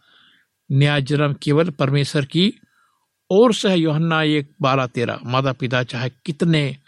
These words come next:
भी हो, धार्मिक हो, शारीरिक जन्म आत्मिक जन्म नहीं हो सकता। यूहन्ना तीन छः। मसीही घर एवं संस्कार होना अच्छी बात है,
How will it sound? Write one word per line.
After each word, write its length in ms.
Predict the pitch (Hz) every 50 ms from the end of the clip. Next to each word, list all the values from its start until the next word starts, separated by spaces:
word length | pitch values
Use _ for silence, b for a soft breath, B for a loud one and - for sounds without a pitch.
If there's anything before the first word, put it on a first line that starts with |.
| b b b b b b b b b b _ _ 151
भी 240 | 117 127 151 151 131
हो, 200 | 123 156 339 370
धार्मिक 500 | 185 - - 131 131 131 139 139 135 135
हो, 360 | - - 131 131 127 123 123 - b b b b b b b b b -
शारीरिक 800 | - - - - 170 165 185 185 180 175 180 175 147 120 104 - _ -
जन्म 400 | 143 139 147 151 147 139 123 - - _ _ _ _ -
आत्मिक 640 | 135 139 143 139 139 - _ 175 156 143 139 117 - _ _ -
जन्म 320 | - 135 143 147 143 139
नहीं 380 | 135 131 123 120 117 123 131 123
हो 100 | 120 113
सकता। 420 | - 117 110 - _ - - - - 185
यूहन्ना 420 | 156 131 127 123 123 127 123 120
तीन 340 | 117 - _ - 117 117 123
छः। 260 | 120 - - - - - - _ B B B B B B B B _ _
मसीही 420 | 147 135 - - 131 131 131 139 127
घर 300 | 117 131 151 175 - - b b b b b b b b b b b b _ _ _ -
एवं 120 | 139 139 135
संस्कार 560 | - - 139 123 - - - 139 135 139 143
होना 280 | 120 127 131 139 143 139
अच्छी 260 | 131 - - - 143
बात 320 | 139 139 135 135 135 -
है, 240 | 131 123 - 135 -